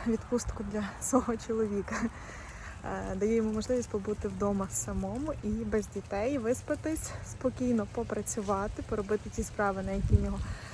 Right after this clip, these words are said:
весь час не вистачало часу. А сама тим часом ось тут гостюємо батьків і хотіла вам показати одну дуже незвичайну і дуже класну річ. Не знаю, наскільки давно в Бурштині встановили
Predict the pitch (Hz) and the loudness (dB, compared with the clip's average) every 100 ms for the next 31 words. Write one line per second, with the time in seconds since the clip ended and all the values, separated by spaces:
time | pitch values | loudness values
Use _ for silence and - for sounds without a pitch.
0 | - - 226 214 214 196 - 208 208 - | -12 -8 -6 -2 0 0 0 0 0 0
1 | - 220 220 185 - 240 320 - 453 - | 0 0 0 -2 -2 4 4 6 0 -2
2 | - - - - - - - - - - | -12 -10 -10 -10 -12 -12 -10 -12 -10 -4
3 | 262 - 240 240 262 - 247 220 - 226 | -2 0 0 2 0 -2 -2 -2 0 0
4 | - 247 - 233 226 - 233 214 214 - | 2 0 -2 -4 -4 0 0 2 -2 2
5 | 240 233 226 - - - - - - 220 | 4 6 4 -2 -14 -14 -12 -12 -4 0
6 | 220 - 349 254 233 285 285 240 220 226 | 0 2 0 0 -2 4 4 4 0 0
7 | 233 240 254 - 190 226 247 - - - | 0 0 0 -2 2 4 4 0 -12 -14
8 | - - - - 247 277 247 214 220 - | -12 -12 -10 -2 4 6 4 2 0 -2
9 | 240 269 247 - - 220 - 208 - 202 | 0 0 0 2 4 4 6 6 6 4
10 | 185 - - - - - - - - - | 0 -4 -6 -8 -10 -10 -10 -10 -10 -12
11 | - - - - - - - 247 269 262 | -12 -12 -10 -10 -10 -10 -6 -4 0 0
12 | 226 208 - 220 214 214 208 214 247 339 | 0 -4 -4 -6 -6 -4 -4 -2 -4 -4
13 | 233 220 - 240 285 - 202 202 233 240 | -4 -6 -6 -6 -6 -4 -4 -4 -4 -4